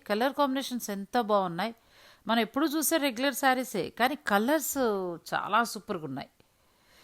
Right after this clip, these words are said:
ఇది కూడా చాలా బాగుంది, కనకాంబరం షేడ్ వచ్చింది. ఈ ఫోర్ బాగున్నాయండి, నాలుగు రంగులు కూడా పటోలా డిజైన్ తోటి బోర్డర్ వచ్చి చాలా బాగున్నాయి.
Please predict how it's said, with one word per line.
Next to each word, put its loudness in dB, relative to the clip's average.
ఇది -12
కూడా -2
చాలా 2
బాగుంది, -8
కనకాంబరం 0
షేడ్ 0
వచ్చింది. -6
ఈ -6
ఫోర్ 0
బాగున్నాయండి, 0
నాలుగు 0
రంగులు -4
కూడా -4
పటోలా 2
డిజైన్ -2
తోటి -4
బోర్డర్ 0
వచ్చి -6
చాలా -4
బాగున్నాయి. -14